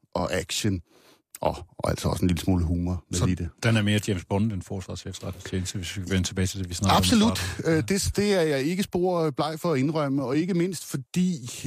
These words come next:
Speaker 1: øh, som du sikkert også, øh, erfarer, så er, øh, meget af det her med efterretningsvæsen og den snak,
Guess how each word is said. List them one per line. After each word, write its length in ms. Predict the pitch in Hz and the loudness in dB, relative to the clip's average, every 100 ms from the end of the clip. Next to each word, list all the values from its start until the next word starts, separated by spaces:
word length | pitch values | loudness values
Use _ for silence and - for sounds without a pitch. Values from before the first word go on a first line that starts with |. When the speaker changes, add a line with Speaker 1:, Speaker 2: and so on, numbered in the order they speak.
| - | -2
Speaker 1:
øh, 720 | 131 135 131 131 123 120 113 | 2 4 4 4 4 2 0
som 160 | - 123 | -2 -4
du 60 | |
sikkert 240 | 107 156 139 | -2 0 0
også, 440 | 143 - - - | -2 -6 -14 -8
øh, 640 | 117 123 117 110 101 98 - | -4 -2 0 0 0 -2 -2
erfarer, 440 | 104 131 123 143 127 _ _ _ - | -4 -2 0 -2 -4 _ _ _ -12
så 360 | 113 147 131 107 | -2 2 2 2
er, 340 | 120 120 127 101 - 98 98 | 2 2 2 -2 -6 -10 -2
øh, 80 | |
meget 400 | 117 104 110 135 | 2 4 4 2
af 100 | 123 | 2
det 140 | 127 123 | 0 2
her 160 | 123 | 2
med 260 | 113 113 110 | 2 0 0
efterretningsvæsen 1000 | 104 101 110 110 104 107 - 98 80 - 90 | -2 -4 -4 -4 -4 -6 -4 -4 -4 -4 -4
og 120 | 98 | -2
den 140 | 104 | -2
snak, 420 | - - 101 110 | -2 0 0 0